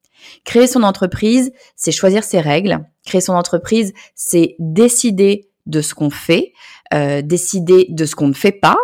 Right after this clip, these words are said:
aussi et de comment est-ce qu'on va le faire. Et puis, plus que ça encore, créer son entreprise,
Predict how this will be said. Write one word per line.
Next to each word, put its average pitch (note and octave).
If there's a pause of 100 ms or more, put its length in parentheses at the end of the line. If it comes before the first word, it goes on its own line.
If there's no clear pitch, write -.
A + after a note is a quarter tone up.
(120)
aussi G#3
et F#3
de D#3+
comment G3
est-ce D3+
qu'on D#3
va D3
le C#3
faire. - (1040)
Et D3+
puis, G#3+
plus D#4
que A3+
ça G#3
encore, F#3
créer A3+
son A3
entreprise, G3